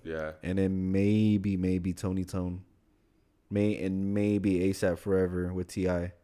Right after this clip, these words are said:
Speaker 1: But I feel
Speaker 2: But
Speaker 1: like
Speaker 2: I
Speaker 1: he was good back in the day. Like,
Speaker 2: No, he was, but, I mean, you gotta think about it now. Like, not a lot of artists are focused on music because there no-, there's not enough money being made in, in music anymore.
Speaker 1: Yeah.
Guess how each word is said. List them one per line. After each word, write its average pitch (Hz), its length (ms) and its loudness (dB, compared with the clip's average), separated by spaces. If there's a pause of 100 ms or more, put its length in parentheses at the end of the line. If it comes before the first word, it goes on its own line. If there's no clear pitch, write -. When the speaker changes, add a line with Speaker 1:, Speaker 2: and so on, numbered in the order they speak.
(260)
Speaker 1:
But 95 140 0
I 104 60 0
feel - 180 0
Speaker 2:
But 110 80 6
Speaker 1:
like 113 60 8
Speaker 2:
I - 20 0
Speaker 1:
he 117 40 -2
was 104 160 -2
good 104 220 0
back 95 260 0
in 85 80 -6
the 80 60 -8
day. 80 340 -4
Like, 76 120 -6
Speaker 2:
No, 147 140 4
he 175 100 6
was, 170 380 8
but, 131 260 8
I 127 80 6
mean, 139 320 2 (680)
you 117 120 2
gotta 143 180 8
think 135 200 0
about 127 220 4
it 117 60 2
now. 120 340 2
Like, 104 220 2
not 120 180 0
a 123 40 0
lot 117 220 2
of 117 80 2
artists 113 360 2
are 107 100 2
focused 107 360 -2
on 101 120 -4
music 95 340 -2
because 98 280 -2
there 101 100 0
no-, 104 220 0
there's 107 160 -2
not 110 140 0
enough 104 220 0 (180)
money 101 260 -2
being 92 240 -4
made 90 180 -2
in, 90 280 -4
in 95 180 -4
music 92 260 -4
anymore. 92 460 -6 (140)
Speaker 1:
Yeah. 90 160 -10